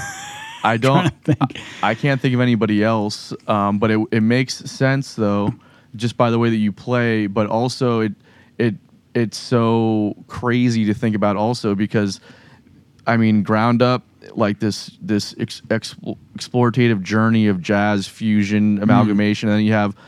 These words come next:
Speaker 2: Wolfpack, which is, like, this kind of reimagined Motown, funky soul kind of thing, but with this
Speaker 1: Mm-hmm.
Speaker 2: wildly D I Y twist <laughs> to it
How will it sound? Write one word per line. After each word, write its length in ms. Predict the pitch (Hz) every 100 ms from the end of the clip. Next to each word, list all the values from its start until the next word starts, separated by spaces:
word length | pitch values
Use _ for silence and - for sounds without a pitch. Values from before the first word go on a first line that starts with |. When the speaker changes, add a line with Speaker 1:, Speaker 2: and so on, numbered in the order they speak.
| - - -
Speaker 2:
Wolfpack, 460 | 113 127 - 120 113
which 200 | 110 -
is, 160 | 107 104
like, 220 | 101 -
this 320 | 107 101 -
kind 240 | 131 120
of 60 | 110
reimagined 800 | 95 113 107 107 107 101 110 107
Motown, 720 | 101 104 104 110 107 104 104 - - -
funky 680 | - - 120 113 113 110 107
soul 420 | - 120 120 120
kind 240 | 120 107
of 80 | 101
thing, 320 | - 104 101 101 - -
but 100 | 113
with 140 | 110 107
this 200 | 104 -
Speaker 1:
Mm-hmm. 420 | 117 110 101 107
Speaker 2:
wildly 800 | 104 107 127 127 101 107 110 104
D 320 | 92 107 107
I 160 | 107 104
Y 440 | 98 101 101 101 95
twist 600 | - 113 110 - - -
<laughs> 140 | -
to 160 | - 117
it 140 | 101